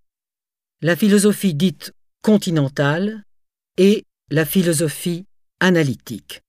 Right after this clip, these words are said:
surtout influente dans les pays anglo-saxons et scandinaves. Celle-ci se réclame de Hume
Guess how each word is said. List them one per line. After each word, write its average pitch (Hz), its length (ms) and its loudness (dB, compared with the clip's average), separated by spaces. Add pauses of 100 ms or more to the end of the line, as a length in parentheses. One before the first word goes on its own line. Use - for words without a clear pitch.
(140)
surtout 185 460 0
influente 147 580 -2
dans 147 160 -2
les 156 120 2
pays 160 260 0
anglo-saxons 151 840 0
et 165 100 -2
scandinaves. 107 800 -4 (1000)
Celle-ci 233 400 0
se 233 120 2
réclame 226 360 4
de 190 80 4
Hume 156 560 2